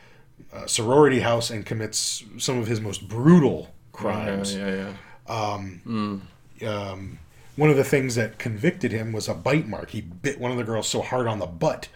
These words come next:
Speaker 2: Hmm.
Speaker 1: after he was done, it left his teeth imprints.
Speaker 2: Yep.
Speaker 1: And they used that partially to convict him. And what the funny thing is, as we come to learn now, that's kinda junk science.
Speaker 2: Oh, yeah, yeah.
Speaker 1: Like,
Speaker 2: Right.
Speaker 1: nowadays, that wouldn't fly in court.
Speaker 2: Mm-hmm.
Speaker 1: You couldn't convict somebody based on that 'cause they can disprove that.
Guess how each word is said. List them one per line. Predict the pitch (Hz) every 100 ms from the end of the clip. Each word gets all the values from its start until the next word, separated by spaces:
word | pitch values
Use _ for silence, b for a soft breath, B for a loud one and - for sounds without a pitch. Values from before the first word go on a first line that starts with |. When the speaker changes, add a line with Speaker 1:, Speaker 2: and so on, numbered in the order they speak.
| B B B
Speaker 2:
Hmm. | 135 117 B -
Speaker 1:
after | 120 120 120
he |
was | 104 87
done, | - 151 127
it | 104
left | 110 -
his | 95
teeth | - 185 196 -
imprints. | 113 98 104 98 98 - -
Speaker 2:
Yep. | 107 113 104 B B B
Speaker 1:
And | 123 123
they | 120
used | 117 165 196 -
that | 131 113 113 -
partially | 156 143 123
to |
convict | 117 113 160
him. | 139 123 B B -
And | 160
what | 160 151
the |
funny | 147 175 156
thing | 151
is, | 160
as | 143 123
we | 135
come | 156 139
to | 131
learn | 123 139 123
now, | 127 143
that's | 127 -
kinda | 127 107
junk | 92 117 -
science. | 135 123 85 78 - - b b 170
Speaker 2:
Oh, | 185
yeah, | 151 180
yeah. | 143
Speaker 1:
Like, | 143 120
Speaker 2:
Right. | -
Speaker 1:
nowadays, | 151 147 175 165 170 160
that | 131 123
wouldn't | 107
fly | 95 131 110
in | 98 90
court. | 135 131
Speaker 2:
Mm-hmm. | 123 123
Speaker 1:
You |
couldn't | 120 143 110 113 117 - -
convict | 147 123 117
somebody | 127 107 101
based | 98 98 -
on | 101 98
that | 101
'cause | -
they | 104 113
can | 98
disprove | 90 - - 117 92
that. | 92 -